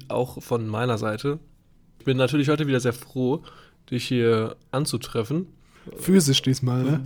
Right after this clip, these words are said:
Speaker 1: Physisch diesmal, <laughs> nein. Äh, wie, immer noch virtuell. Das Intro haben wir uns aber ja für diese Folge mal anders entschieden und nicht wie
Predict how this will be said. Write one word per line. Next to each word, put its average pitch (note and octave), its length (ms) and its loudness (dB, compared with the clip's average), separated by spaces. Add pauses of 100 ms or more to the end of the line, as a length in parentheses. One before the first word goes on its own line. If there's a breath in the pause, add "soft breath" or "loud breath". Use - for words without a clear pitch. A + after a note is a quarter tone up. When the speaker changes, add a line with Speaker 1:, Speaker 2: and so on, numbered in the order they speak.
Speaker 1:
Physisch C#3 520 -2
diesmal, A#2+ 600 -2
<laughs> A#2+ 60 -10
nein. A#2 200 -4 (880 loud breath)
Äh, A2 160 0 (100)
wie, - 380 -8
immer C3 220 2
noch A#2+ 240 2
virtuell. A#2+ 680 0 (320)
Das B2+ 360 -2
Intro C3 280 -2
haben B2+ 140 0
wir A#2+ 100 0
uns A#2 120 -2
aber A#2 240 -4
ja A#2 260 -2
für B2 160 -8
diese A#2+ 180 -4
Folge A#2+ 240 -2
mal A2+ 320 -4 (400 soft breath)
anders C3+ 240 2
entschieden B2 480 -4
und B2 320 -6
nicht A#2+ 300 -4
wie A2+ 280 0